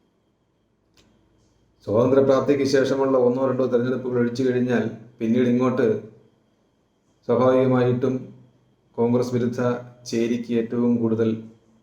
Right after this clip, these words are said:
വളക്കൂറ് നൽകിയിട്ടുള്ള മണ്ണായിരുന്നു ജനതാ പാർട്ടിയുടെ കാലഘട്ടത്തിലായാലും ഒപ്പം അതിനോടൊപ്പം തന്നെ സഹചാരിയായി വളർന്ന ജനസംഘത്തിൻ്റെ കാലഘട്ടത്തിലായാലും അതിനു മുമ്പെല്ലാം,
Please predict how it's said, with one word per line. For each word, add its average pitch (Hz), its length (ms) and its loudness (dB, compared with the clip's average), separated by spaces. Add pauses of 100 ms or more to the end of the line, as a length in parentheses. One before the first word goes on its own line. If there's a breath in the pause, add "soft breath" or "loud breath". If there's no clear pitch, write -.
(500)
വളക്കൂറ് 113 480 0
നൽകിയിട്ടുള്ള 113 500 0
മണ്ണായിരുന്നു 107 720 -2
ജനതാ 104 300 -6
പാർട്ടിയുടെ 113 420 -4
കാലഘട്ടത്തിലായാലും 107 1000 -6 (1600)
ഒപ്പം 120 300 0
അതിനോടൊപ്പം 135 560 0
തന്നെ 127 200 -2
സഹചാരിയായി 123 640 0
വളർന്ന 113 400 0
ജനസംഘത്തിൻ്റെ 113 600 -2
കാലഘട്ടത്തിലായാലും 107 960 -4 (1400)
അതിനു 127 220 2
മുമ്പെല്ലാം, 131 560 0